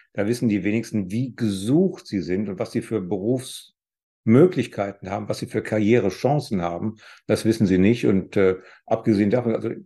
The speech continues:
bin auch immer gern bereit, äh, das kommt ja bei Studenten immer wieder vor, dass sie sagen, „Ja, was soll ich denn machen? Das ist ja für mich auch ein täglich Brot.“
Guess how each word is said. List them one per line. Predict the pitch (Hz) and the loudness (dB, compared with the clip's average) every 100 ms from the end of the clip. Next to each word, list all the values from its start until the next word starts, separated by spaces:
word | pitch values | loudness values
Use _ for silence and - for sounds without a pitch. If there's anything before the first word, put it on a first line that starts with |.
| - | -6
bin | 131 123 | -2 -2
auch | - | 0
immer | 123 120 | 0 2
gern | 104 131 | 2 2
bereit, | 127 101 117 117 - | 2 2 2 0 -2
äh, | 110 101 - _ _ _ | -2 -2 -6 _ _ _
das | 110 - | -16 -10
kommt | - 113 | -2 0
ja | 113 | 2
bei | 95 101 | 2 2
Studenten | - 101 104 104 113 | 0 -4 -2 -2 -4
immer | 113 110 | -2 0
wieder | 101 95 | -2 -4
vor, | 107 107 110 - _ - | -2 -2 -2 -8 _ -16
dass | - | -6
sie | 110 | -2
sagen, | 95 98 104 | 2 2 2
„Ja, | 101 104 | 2 2
was | 101 - | 0 -2
soll | 117 | -2
ich | 117 | -2
denn | - 101 | -2 -2
machen? | 101 - 123 123 _ - | -2 -2 -4 -4 _ -12
Das | 101 | -10
ist | 147 - | -6 -4
ja | 110 | -2
für | 107 | 0
mich | 107 - | 0 0
auch | - 107 | -2 0
ein | 101 92 | -2 -2
täglich | 113 110 98 | -4 -4 -6
Brot.“ | - 95 127 | -2 -2 -2